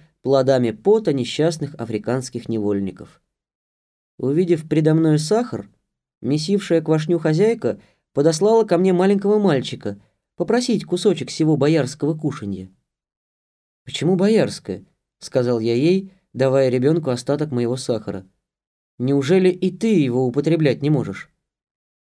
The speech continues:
«Потому и боярское, что нам купить его не на что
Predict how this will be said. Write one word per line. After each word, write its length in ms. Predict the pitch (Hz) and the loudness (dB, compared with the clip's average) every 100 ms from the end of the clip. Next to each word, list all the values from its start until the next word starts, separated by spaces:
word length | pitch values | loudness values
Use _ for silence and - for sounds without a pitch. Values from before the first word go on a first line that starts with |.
| _ _ | _ _
«Потому 420 | 190 190 175 190 | -8 -2 2 2
и 60 | 226 | 4
боярское, 800 | 208 185 151 170 180 - 110 - - - - _ | 4 6 6 4 0 -2 -4 -4 -20 -20 -20 _
что 200 | - 190 | -2 2
нам 220 | 214 214 | 2 2
купить 380 | 214 226 240 202 | 0 0 0 4
его 200 | 170 160 | 4 6
не 160 | 175 | 4
на 120 | 147 | 2
что 320 | 120 - 98 | 0 -6 -12